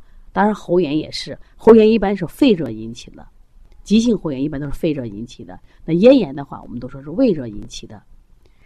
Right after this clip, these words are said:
但是我今天想分享这个意思是什么呀？你看这个宝宝这个案例，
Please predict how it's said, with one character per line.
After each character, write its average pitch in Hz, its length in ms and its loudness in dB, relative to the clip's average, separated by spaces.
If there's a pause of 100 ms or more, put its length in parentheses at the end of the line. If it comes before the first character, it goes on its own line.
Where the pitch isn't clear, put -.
(220)
但 349 120 10
是 349 80 10
我 233 120 8
今 269 200 4
天 285 100 4
想 - 180 -10
分 262 220 0
享 190 180 -8
这 170 80 -8
个 165 80 -4
意 156 160 -8
思 - 160 -18
是 143 80 -20
什 - 140 -20
么 110 80 -18
呀？ 107 100 -20 (280)
你 185 80 2
看 202 100 2
这 285 160 2
个 240 60 2
宝 107 180 -2
宝 127 160 -14
这 156 100 -14
个 143 120 -14
案 143 180 -12
例， 127 140 -10